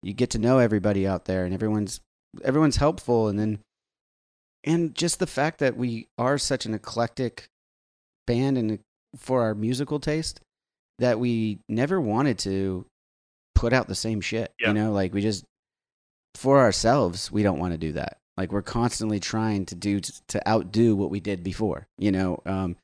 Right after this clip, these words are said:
Speaker 1: and whether or not <laughs> we do is up to the fans' opinions, right? And that's what they, that's what they argue about, um,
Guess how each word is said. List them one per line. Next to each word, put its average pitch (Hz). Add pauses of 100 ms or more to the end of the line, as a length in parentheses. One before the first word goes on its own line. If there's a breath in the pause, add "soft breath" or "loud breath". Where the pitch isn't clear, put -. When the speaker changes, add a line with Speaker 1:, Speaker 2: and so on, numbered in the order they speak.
(260 soft breath)
Speaker 1:
and 131
whether 147
or 131
not 139
<laughs> -
we 143
do 151
is 120
up 123
to 135 (340 loud breath)
the 117
fans' 135
opinions, 120
right? 110
And 113
that's 113
what 120
they, 120
that's 113
what 127
they 131
argue 123
about, 101
um, 98